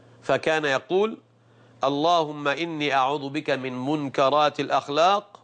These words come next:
والأعمال والأهواء". وعن أبي برزة الأسلمي رضي الله عنه قال: قال النبي صلى الله عليه وسلم: "إن مما أخشى عليكم، إن مما أخاف عليكم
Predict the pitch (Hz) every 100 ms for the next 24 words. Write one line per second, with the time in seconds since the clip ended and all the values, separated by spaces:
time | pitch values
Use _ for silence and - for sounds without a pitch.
0 | - 127 131 143 143 131 143 165 196 214
1 | 185 - 139 160 151 123 131 104 - _
2 | _ _ _ _ _ - - - - -
3 | - 143 180 214 220 202 165 160 139 190
4 | 190 165 151 - 143 143 170 139 - _
5 | _ _ - 139 165 147 139 135 147 135
6 | 131 123 151 165 190 202 - _ _ _
7 | _ _ 160 165 160 151 151 214 190 -
8 | 151 143 143 165 165 120 127 117 127 131
9 | 165 151 131 185 165 104 - _ _ _
10 | _ _ _ 147 151 151 151 214 214 202
11 | 190 180 160 202 220 - - 170 160 143
12 | 147 180 196 - 220 262 - _ - 123
13 | 127 139 143 143 131 165 - 143 139 160
14 | 190 202 214